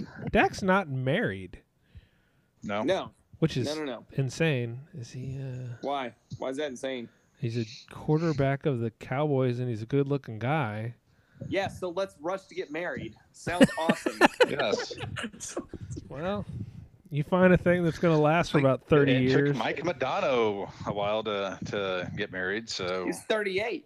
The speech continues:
Speaker 1: And then he got divorced, and then he got married again.
Speaker 2: Yeah, I did.
Speaker 1: He married some dumb pop
Speaker 2: Some, some
Speaker 1: star.
Speaker 2: guys just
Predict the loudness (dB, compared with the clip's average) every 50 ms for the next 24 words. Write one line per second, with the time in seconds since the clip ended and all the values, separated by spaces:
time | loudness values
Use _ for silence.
0 | _ -6 0 0 2 2 4 4 4 4 4 4 6 8 8 10 10 10 8 6
1 | 4 4 4 4 4 6 6 6 4 6 4 4 4 4 2 2 2 0 0 -2
2 | -2 -6 -10 -14 _ _ _ _ _ _ _ _ _ _ _ _ -6 -4 -4 -2
3 | 0 0 0 0 -2 -4 -12 _ _ _ _ _ -10 -10 -10 -10 -12 -16 -16 -14
4 | -10 -4 -2 0 2 2 4 4 4 2 2 2 0 0 0 2 4 4 4 4
5 | 2 -2 -2 0 2 2 0 0 -2 -2 -2 0 0 0 2 0 0 0 -2 -4
6 | -6 -6 -6 -8 -10